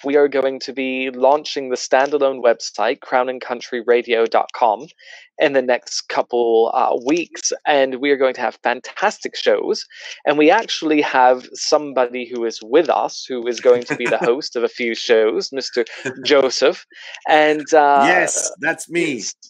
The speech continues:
Speaker 2: I'm
Speaker 1: yes,
Speaker 2: so
Speaker 1: and Style
Speaker 2: excited
Speaker 1: and
Speaker 2: and proud of it.
Speaker 1: Magazine.
Speaker 2: And
Speaker 1: And,
Speaker 2: extremely
Speaker 1: uh,
Speaker 2: thank-,
Speaker 1: it
Speaker 2: thankful. <laughs>
Speaker 1: Oh, it's going to be a great collaboration because with what you do with Style and Magazine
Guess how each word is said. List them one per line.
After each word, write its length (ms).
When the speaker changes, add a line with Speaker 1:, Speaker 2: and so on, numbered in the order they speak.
Speaker 2:
I'm 80
Speaker 1:
yes, 240
Speaker 2:
so 120
Speaker 1:
and 100
Style 220
Speaker 2:
excited 180
Speaker 1:
and 100
Speaker 2:
and 180
proud 300
of 100
it. 60
Speaker 1:
Magazine. 280
Speaker 2:
And 100
Speaker 1:
And, 100
Speaker 2:
extremely 380
Speaker 1:
uh, 120
Speaker 2:
thank-, 160
Speaker 1:
it 80
Speaker 2:
thankful. 480
<laughs> 500
Speaker 1:
Oh, 120
it's 240
going 160
to 80
be 100
a 100
great 300
collaboration 760
because 380
with 120
what 260
you 180
do 220
with 120
Style 360
and 120
Magazine 760